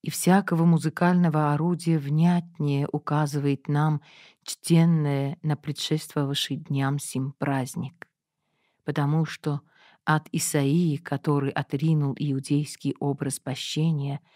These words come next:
показал же нам истинный пост, узнали мы изящество постов. Не поститесь для ссор и расприй, но разрешите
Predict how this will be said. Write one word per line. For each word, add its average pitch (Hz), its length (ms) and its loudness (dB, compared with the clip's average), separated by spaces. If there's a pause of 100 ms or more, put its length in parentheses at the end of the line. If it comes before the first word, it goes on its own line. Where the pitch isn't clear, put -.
(220)
показал 160 560 4
же 160 160 0
нам 151 420 0
истинный 151 600 -2
пост, - 540 -4 (220)
узнали 165 540 4
мы 156 180 2
изящество 143 840 -4
постов. - 800 -6 (720)
Не 160 140 2
поститесь 170 720 2
для 147 180 0
ссор 147 460 0
и 151 100 -2
расприй, 139 720 -4 (720)
но 156 180 0
разрешите 151 880 0